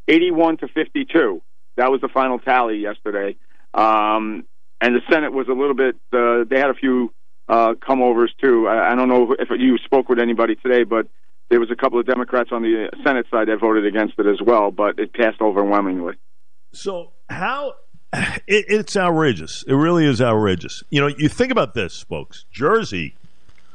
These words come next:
Speaker 2: Jersey legislators, Joe, make average of about forty-nine thousand or so.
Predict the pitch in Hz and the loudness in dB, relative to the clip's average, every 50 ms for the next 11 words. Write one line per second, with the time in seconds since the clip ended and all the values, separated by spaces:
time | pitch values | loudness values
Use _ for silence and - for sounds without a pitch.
0 | - - - - - - - - - 90 - 156 180 226 233 196 170 208 185 147 | -16 -16 -16 -16 -16 -12 -8 -4 0 2 4 4 4 4 2 0 -2 -2 -2 -2
1 | 127 131 143 151 151 127 120 104 - - 110 101 95 90 87 78 69 - - 95 | 0 0 0 0 2 2 0 0 2 2 4 4 4 4 2 0 -2 -2 0 2
2 | 87 87 90 95 110 120 110 120 131 139 143 143 139 101 107 113 107 90 - - | 4 4 4 4 2 2 2 2 2 2 0 0 0 2 2 0 0 -2 -6 -8
3 | - - 165 185 175 165 - - 156 143 131 113 101 98 92 87 - - 92 85 | -4 -2 2 2 2 2 2 2 2 4 4 4 2 2 0 0 -2 -4 -6 -8
4 | - - - - - - - - - 80 - - - - | -8 -10 -12 -14 -16 -16 -6 -4 -2 -2 -2 -4 -8 -10